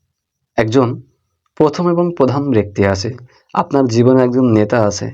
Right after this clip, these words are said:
একজন লিডার আছে, একজন বস আছে, তখনই দেখবেন নতুন করে তখন আর দীক্ষার কথা বলা লাগবে না, দীক্ষা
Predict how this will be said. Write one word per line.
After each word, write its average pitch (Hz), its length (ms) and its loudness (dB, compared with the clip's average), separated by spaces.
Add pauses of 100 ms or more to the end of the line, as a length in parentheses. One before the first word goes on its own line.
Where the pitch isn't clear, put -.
(180)
একজন 120 220 2 (140)
লিডার 123 300 4
আছে, - 180 -4
একজন 110 180 -2 (100)
বস 104 280 0
আছে, 104 160 -8 (1040)
তখনই 139 360 0
দেখবেন 110 260 0 (960)
নতুন 117 400 0 (140)
করে 101 220 2
তখন 104 260 -2
আর 95 140 0
দীক্ষার 110 340 -6
কথা 101 200 -4
বলা 92 200 -2
লাগবে 104 300 -10
না, - 60 -18 (420)
দীক্ষা 143 300 -2